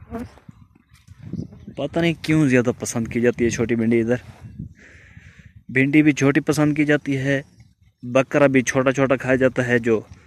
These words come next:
पाँच महीने का हो, छः महीने का हो। और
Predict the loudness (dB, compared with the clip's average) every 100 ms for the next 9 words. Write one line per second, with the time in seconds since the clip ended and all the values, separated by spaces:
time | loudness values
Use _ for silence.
0 | -20 -20 _ -20 -20 -20 -20 -14 -4 -2
1 | -2 -2 -2 -2 -2 -4 -2 0 2 2
2 | 0 -2 -2 -6 -20 -20 -18 -18 -18 -20
3 | -20 -20 -20 -20 -20 -20 -20 -20 -20 -20
4 | -20 -20 -20 -20 -12 -8 -6 -6 -8